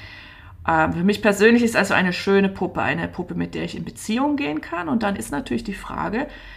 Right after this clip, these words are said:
wie muss eine Puppe beschaffen sein, mit der ich in Beziehung gehen kann?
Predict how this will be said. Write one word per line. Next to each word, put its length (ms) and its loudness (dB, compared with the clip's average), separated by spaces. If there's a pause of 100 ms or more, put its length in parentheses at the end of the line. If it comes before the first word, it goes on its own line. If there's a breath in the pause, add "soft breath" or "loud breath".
(160 loud breath)
wie 120 2
muss 280 2
eine 240 4
Puppe 280 -4
beschaffen 580 2
sein, 320 2
mit 200 -6
der 120 2
ich 140 -4
in 80 -4
Beziehung 480 -2
gehen 320 4
kann? 460 -6